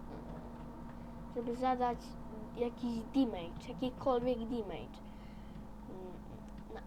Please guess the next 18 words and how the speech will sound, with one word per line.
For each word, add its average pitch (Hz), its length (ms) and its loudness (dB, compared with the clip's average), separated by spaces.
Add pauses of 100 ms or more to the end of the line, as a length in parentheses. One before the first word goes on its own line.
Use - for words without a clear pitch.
E - 20 4
dwadzieścia 240 540 2
pięć, 220 340 -2 (200)
na 233 120 0
ósme 285 360 2
tiery, 226 480 6 (260)
to 269 80 -2
bardzo 254 640 8 (480)
dobre 247 320 6
losowanie 233 560 4
jak 196 180 -4
na - 100 -6
ten - 220 -8
czołg. 226 240 0 (420)
Najwyżej 240 520 8
tak 220 220 2
go 220 160 4
rzuca 226 380 2